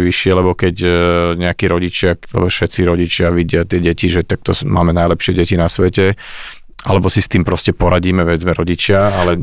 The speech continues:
není, nikto nemá vodičák na rodičovstvo. A teraz, e, teraz, e, je to presne tak, že teraz, keď povie sused, „Á, že oni chodia, e,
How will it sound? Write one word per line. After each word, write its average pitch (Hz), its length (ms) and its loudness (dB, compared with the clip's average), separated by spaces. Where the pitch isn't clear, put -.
není, 95 400 0
nikto 90 400 0
nemá 87 400 0
vodičák 90 400 0
na 85 80 2
rodičovstvo. 90 960 0
A 98 60 2
teraz, 98 400 2
e, 92 400 2
teraz, 98 400 2
e, 95 160 0
je 101 160 4
to - 160 -6
presne 101 240 0
tak, 101 160 2
že 95 80 0
teraz, 101 320 -2
keď 104 160 2
povie 101 240 2
sused, - 480 -2
„Á, - 320 -2
že - 160 -2
oni 107 240 4
chodia, 98 480 0
e, - 20 -10